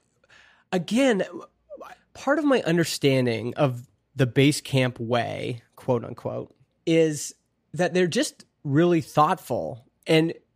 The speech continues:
being thoughtful means that you don't always act on things right away. Like, sometimes it's okay to have, "Hey, we had a good phone call on that. Let's just let that sit and simmer for a bit longer." And I can remember being in teams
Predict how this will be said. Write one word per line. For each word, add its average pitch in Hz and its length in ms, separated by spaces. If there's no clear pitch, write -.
being 247 300
thoughtful 143 960
means 170 340
that 151 100
you 165 80
don't 190 220
always 156 300
act 147 240
on 135 160
things 127 300
right 127 180
away. 120 460
Like, 165 240
sometimes 233 500
it's 185 140
okay 180 280
to 170 100
have, 170 520
"Hey, 190 160
we 143 120
had 165 120
a 156 60
good 170 180
phone 175 240
call 170 220
on 165 100
that. 160 240
Let's - 200
just - 160
let 220 260
that 175 220
sit - 400
and 131 140
simmer 147 500
for - 160
a 120 60
bit 135 220
longer." 127 480
And 165 180
I 180 100
can 196 160
remember 220 500
being 185 420
in 156 300
teams 127 1040